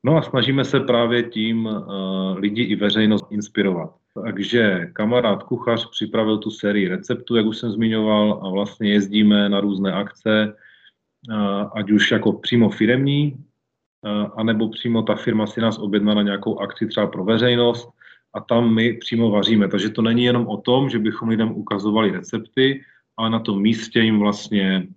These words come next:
připravujeme francouzské hranolky ze starého chleba pro děti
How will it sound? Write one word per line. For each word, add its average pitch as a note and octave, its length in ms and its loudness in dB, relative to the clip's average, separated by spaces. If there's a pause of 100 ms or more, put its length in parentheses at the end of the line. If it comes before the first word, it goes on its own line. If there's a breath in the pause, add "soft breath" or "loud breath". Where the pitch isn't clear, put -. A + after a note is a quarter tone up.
(360 loud breath)
připravujeme G#2+ 640 0
francouzské A2 600 -2
hranolky G#2 840 0 (120)
ze G2+ 200 -12
starého G2 400 -2
chleba G2 500 -2
pro A2 200 -2
děti G#2+ 420 -2